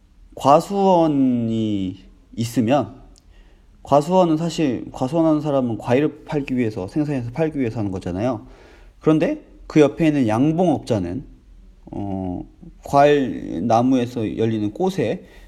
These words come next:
어, 벌들이 꿀을 따오면 벌-, 훨씬 꿀이 많아지겠죠. 어, 그런 거 이제 외부 효과로 볼 수 있습니다. 근데 뭐 과수원 주인이 양봉업자를 위해서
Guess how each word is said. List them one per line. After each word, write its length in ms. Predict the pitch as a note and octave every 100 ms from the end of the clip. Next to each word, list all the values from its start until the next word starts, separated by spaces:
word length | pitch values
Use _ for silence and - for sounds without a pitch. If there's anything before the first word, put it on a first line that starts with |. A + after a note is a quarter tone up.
| - -
어, 220 | F2+ F2+
벌들이 360 | A#2+ B2 B2+ A#2+
꿀을 240 | G3+ G3+
따오면 400 | F3+ C#3+ B2 A2+
벌-, 260 | C#3 G2+ - -
훨씬 280 | F3 - C#3
꿀이 240 | C3 A3
많아지겠죠. 600 | C3 F#2 B2+ G2 - - - - - - - _
어, 200 | - F#2
그런 280 | - D3+ G#3
거 380 | C#3 G2+ F#3 - - - - -
이제 120 | G#2 F#2+
외부 580 | G2+ C3 C#3+ D3 C3+
효과로 600 | B2 D3 - F3 E3+ B2+
볼 140 | A#2 A2+
수 140 | A#2
있습니다. 440 | F#2+ - F#2 - - - - - _
근데 540 | - C#3 D3 - - - - - -
뭐 420 | - G#2+ G#2 - -
과수원 400 | - D3 E3+ E3+
주인이 400 | D3+ C#3+ A2+ G2
양봉업자를 640 | A2 D3 E3 D3 D#3 B2+ G2+
위해서 400 | G#2+ - B2+